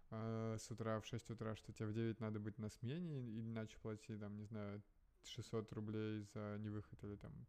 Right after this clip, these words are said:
тысячу пятьсот, пять тысяч, не помню. Э,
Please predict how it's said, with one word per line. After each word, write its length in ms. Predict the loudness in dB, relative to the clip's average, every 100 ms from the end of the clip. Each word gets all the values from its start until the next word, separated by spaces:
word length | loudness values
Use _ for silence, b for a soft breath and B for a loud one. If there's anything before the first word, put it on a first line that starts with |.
| -6
тысячу 420 | -4 -4 -8 -12
пятьсот, 440 | -12 -8 -4 -4 -6 -10 -2
пять 180 | -2 -2
тысяч, 220 | -6 -4
не 100 | -2
помню. 340 | 0 2 0 -6 B B B B B -6
Э, 500 | -2 2 2 2